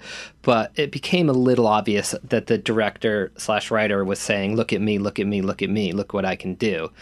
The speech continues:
I mean, you talk about that opening shot. I would,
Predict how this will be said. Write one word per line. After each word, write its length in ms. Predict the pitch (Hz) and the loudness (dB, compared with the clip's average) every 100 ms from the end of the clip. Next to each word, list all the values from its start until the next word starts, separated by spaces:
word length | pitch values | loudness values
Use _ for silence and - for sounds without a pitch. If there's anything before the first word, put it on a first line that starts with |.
| - - - | -18 -14 -2
I 80 | 120 | 2
mean, 320 | 127 127 127 _ _ _ _ _ _ _ - | 4 4 0 _ _ _ _ _ _ _ -6
you 180 | 143 117 - | -2 -2 -2
talk 180 | 139 123 | -2 0
about 140 | 117 | 2
that 140 | 113 107 | 2 2
opening 340 | 117 120 113 | 2 2 0
shot. 480 | - 120 113 110 - - - - - - _ | 2 4 4 2 0 -10 -18 -20 -16 -16 _
I 180 | 127 123 | 2 4
would, 260 | 127 113 | 2 0